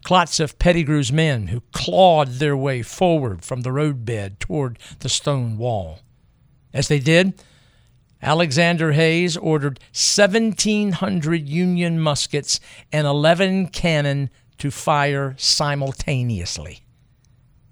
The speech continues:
Men in Captain William A. Arnold's First Rhode Island Light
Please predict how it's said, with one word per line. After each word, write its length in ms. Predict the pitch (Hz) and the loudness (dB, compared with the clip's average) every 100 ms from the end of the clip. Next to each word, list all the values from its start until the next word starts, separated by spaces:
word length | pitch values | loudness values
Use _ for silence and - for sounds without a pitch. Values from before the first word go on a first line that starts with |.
| _ _ _ - | _ _ _ 0
Men 120 | 165 | 4
in 120 | 160 156 | 4 4
Captain 460 | 170 160 - 160 | 4 4 2 -2
William 420 | 151 170 165 160 - | 2 2 2 0 -2
A. 260 | 156 156 | -2 -2
Arnold's 480 | - 156 156 147 151 | -2 -2 -2 -2 -4
First 340 | - 170 151 - | -4 -4 -4 -2
Rhode 260 | 151 151 | 0 0
Island 540 | 143 147 143 143 147 139 | 0 0 0 -2 -4 0
Light 360 | 151 151 - | 0 -2 -6